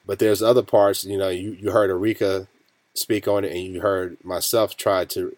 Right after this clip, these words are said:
iterate it as well. You know, it used to be just L G B T, and then it was L G B T Q, and now it's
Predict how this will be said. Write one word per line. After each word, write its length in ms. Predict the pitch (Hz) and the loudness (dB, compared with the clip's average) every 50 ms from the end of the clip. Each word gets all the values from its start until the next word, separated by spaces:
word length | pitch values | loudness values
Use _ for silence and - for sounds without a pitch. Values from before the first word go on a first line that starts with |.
| _ - | _ -8
iterate 360 | 95 95 92 95 95 92 87 | -6 -4 -2 -2 -2 -2 -4
it 100 | 87 82 | -4 -6
as 160 | 85 82 - | -8 -8 -4
well. 400 | - 101 110 107 101 92 85 - _ _ _ _ _ _ _ _ _ _ - | -2 0 2 2 2 0 -4 -6 _ _ _ _ _ _ _ _ _ _ -10
You 100 | 98 98 | -6 -4
know, 80 | 98 | -4
it 80 | 92 92 | -2 2
used 180 | 110 139 135 - | 2 2 2 2
to 60 | 117 | -2
be 200 | 104 110 104 101 | -2 -2 -2 -2
just 280 | 92 104 101 98 - - - | 0 0 0 0 0 -2 -2
L 140 | 107 107 104 | -2 0 0
G 180 | 95 101 98 | -2 -4 -6
B 220 | 85 95 98 95 87 | -6 -6 -8 -8 -8
T, 360 | - - 101 80 71 69 - _ _ _ | -8 -8 -8 -8 -10 -14 -20 _ _ _
and 160 | 85 85 87 | -12 -6 -4
then 140 | 92 104 104 | -2 -2 -2
it 80 | 104 98 | 0 -2
was 220 | 95 92 82 - - | -2 -4 -6 -6 -6
L 140 | 101 104 104 | -4 -4 -4
G 160 | 90 98 92 | -4 -6 -8
B 180 | - 98 92 | -8 -8 -10
T 220 | 90 - - 95 90 | -10 -10 -10 -10 -10
Q, 420 | - - - 101 90 80 76 73 - _ _ _ _ _ _ _ _ | -10 -8 -6 -6 -6 -6 -8 -12 -16 _ _ _ _ _ _ _ _
and 140 | - 87 90 | -8 -6 -2
now 260 | 95 104 110 110 107 | 0 2 4 4 4
it's 260 | 104 98 - - - | 4 2 -2 -6 -10